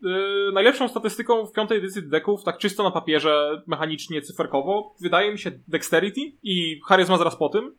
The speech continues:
Dexterity wydaje mi się bardzo mocne, ponieważ, zwłaszcza przy atakach, jeżeli do ataków niektórymi broniami nie tylko używamy dexterity jakby do rzutu na trafienie, ale używamy też dexterity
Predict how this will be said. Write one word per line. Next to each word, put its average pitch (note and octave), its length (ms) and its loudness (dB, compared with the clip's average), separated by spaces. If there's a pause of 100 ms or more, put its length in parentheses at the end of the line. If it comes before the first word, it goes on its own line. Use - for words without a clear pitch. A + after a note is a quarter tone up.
(140)
Dexterity D4 420 2
wydaje B3+ 260 2
mi B3 60 -6
się G#3 80 -6
bardzo A3+ 240 4
mocne, F#3+ 320 0
ponieważ, F#3 500 -2
zwłaszcza A#3 300 4
przy A#3 160 4
atakach, B2+ 460 2
jeżeli G3+ 640 0
do F#3+ 140 8
ataków A3 360 -2
niektórymi G#3+ 320 -6
broniami F#3 520 -2 (100)
nie F#3+ 80 0
tylko A3 220 0
używamy F#3+ 360 0
dexterity F#3 540 -2
jakby D#3+ 420 -6
do D3 260 0 (220)
rzutu F#3 260 -6
na F#3+ 100 0
trafienie, D#3 640 -2
ale A3+ 260 8
używamy G3 440 4
też F3+ 180 0
dexterity F3+ 680 2